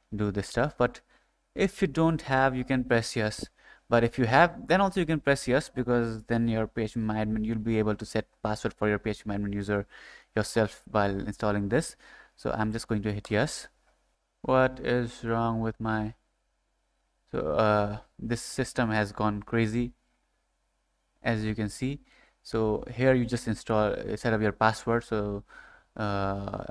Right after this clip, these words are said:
let's say I want to, you can just enter your password.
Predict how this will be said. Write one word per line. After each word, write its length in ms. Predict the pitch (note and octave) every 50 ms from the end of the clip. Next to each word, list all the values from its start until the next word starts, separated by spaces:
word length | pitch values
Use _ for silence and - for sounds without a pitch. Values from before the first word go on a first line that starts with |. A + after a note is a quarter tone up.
| - -
let's 220 | G1+ - G2+ - -
say 520 | - G2+ G2+ G2+ G2 G2 G2 G2 G2 F#2+ F#2+
I 140 | G2 F#2+
want 160 | F#2+ F#2+ F#2 -
to, 120 | G2 G2 -
you 100 | G#2 G#2
can 140 | G#2 G2+ G2
just 100 | G#2+ A2+
enter 160 | G#2+ G2+ G#2
your 80 | G2+
password. 420 | F#2+ - G2+ G2+ - - A2 G#2+